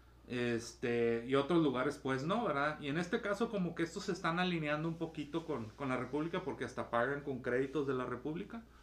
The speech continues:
Este, ahí, ahí le... le, le pagan posteriormente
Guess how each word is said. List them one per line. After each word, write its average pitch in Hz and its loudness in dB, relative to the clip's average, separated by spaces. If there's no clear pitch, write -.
Este, 104 -2
ahí, 123 0
ahí 117 0
le... 123 0
le, 104 -2
le 110 0
pagan 127 2
posteriormente 123 -2